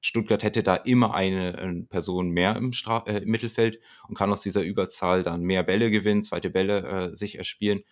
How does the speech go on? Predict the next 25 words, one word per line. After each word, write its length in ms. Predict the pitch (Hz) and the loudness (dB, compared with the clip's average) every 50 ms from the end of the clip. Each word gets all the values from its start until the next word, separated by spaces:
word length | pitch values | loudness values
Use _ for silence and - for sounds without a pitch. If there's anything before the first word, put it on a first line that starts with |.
| _ _ _ | _ _ _
und 100 | - - | -4 -2
dann 80 | 90 | 0
nach 140 | 87 87 82 | 0 -2 -2
vorne 220 | - - - 90 - | -2 -2 -2 0 0
umschalten. 680 | - 113 127 123 - 123 123 123 123 120 - 127 120 | 0 0 -2 0 -2 -2 -2 -2 -2 -4 -6 -6 -6
Da 220 | 104 90 85 82 85 | -6 -6 -8 -8 -4
wäre 160 | 95 95 87 | -4 -4 -2
dann 120 | 90 92 | -2 -4
für 120 | - - 90 | -6 -6 -8
mich 120 | 87 - | -10 -8
unter 180 | 80 87 85 85 | -8 -8 -8 -4
anderem 200 | 85 87 82 - | -4 -4 -4 -4
Führig 420 | - - 110 113 117 123 123 120 | -4 -2 0 0 0 0 -2 -2
natürlich 440 | 107 104 - - 95 98 - - - | -6 -8 -8 -8 -10 -10 -8 -6 -6
einer 160 | 95 95 92 | -6 -6 -6
der 120 | - 87 | -6 -6
wichtigen 380 | 85 92 - - - 90 87 - - | -6 -8 -8 -10 -12 -14 -14 -14 -14
Spieler, 460 | - - - 104 98 92 90 - - | -14 -8 -4 -2 0 0 -2 -2 -2
um 160 | 127 123 107 | 2 4 6
den 120 | 110 107 98 | 6 6 6
Ball 120 | 107 113 | 4 2
nach 140 | 117 117 - | 0 -2 -2
vorne 240 | _ 120 120 120 113 | _ 0 0 0 -2
zu 120 | - - 120 | -4 -6 -6
bekommen. 360 | 107 107 - 120 113 113 - | -6 -4 -4 -4 -4 -4 -6